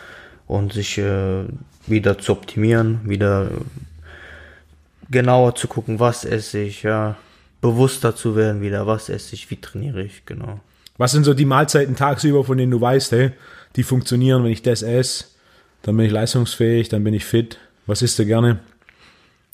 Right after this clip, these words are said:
Speaker 1: Also ich esse gerne, ähm, Pasta oder Kartoffeln. Ja.
Speaker 2: Fisch, Fleisch?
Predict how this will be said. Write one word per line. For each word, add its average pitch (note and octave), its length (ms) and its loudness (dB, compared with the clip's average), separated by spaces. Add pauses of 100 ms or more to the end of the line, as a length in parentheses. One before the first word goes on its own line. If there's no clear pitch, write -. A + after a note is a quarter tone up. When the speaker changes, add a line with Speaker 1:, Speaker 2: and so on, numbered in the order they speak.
(240)
Speaker 1:
Also A#2 160 0
ich - 200 -2
esse - 220 0
gerne, A#2 480 2
ähm, G#2+ 440 -2
Pasta C3 400 -4
oder A2 160 0
Kartoffeln. G#2 640 -10 (1000)
Ja. G2+ 200 -8 (2250)
Speaker 2:
Fisch, - 320 -2
Fleisch? A#2 540 -2